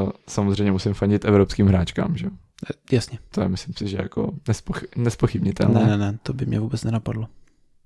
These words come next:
Speaker 2: Zpochybňovat.
Speaker 1: <laughs>
Speaker 2: Tak asi můžeme
Speaker 1: Mimochodem,
Speaker 2: ukončit.
Speaker 1: Preserve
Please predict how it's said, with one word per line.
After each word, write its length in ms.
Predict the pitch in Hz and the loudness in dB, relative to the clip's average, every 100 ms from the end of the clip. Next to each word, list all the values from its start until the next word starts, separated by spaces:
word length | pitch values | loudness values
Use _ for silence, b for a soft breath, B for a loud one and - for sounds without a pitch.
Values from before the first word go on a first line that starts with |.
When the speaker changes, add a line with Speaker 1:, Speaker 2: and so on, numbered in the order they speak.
| _ - | _ -12
Speaker 2:
Zpochybňovat. 600 | - 120 127 127 113 - - _ - | -6 -4 -4 -4 -6 -8 -18 _ 0
Speaker 1:
<laughs> 40 | 120 101 92 104 - - 160 - - - _ _ - _ _ - - - - _ _ _ _ _ _ _ _ - 143 170 170 160 156 139 - 254 - - B B B B - | 4 4 2 -4 -6 -4 -2 -2 -10 -16 _ _ -20 _ _ -18 -18 -18 -20 _ _ _ _ _ _ _ _ -10 -6 -6 -6 -8 -10 -14 -2 0 0 -2 B B B B -4
Speaker 2:
Tak 140 | - | -4
asi 200 | - 131 | 0 4
můžeme 280 | 131 117 120 | 4 6 6
Speaker 1:
Mimochodem, 180 | 127 117 | 6 6
Speaker 2:
ukončit. 260 | 131 - 135 | 4 2 4
Speaker 1:
Preserve 420 | 110 117 120 | 6 8 8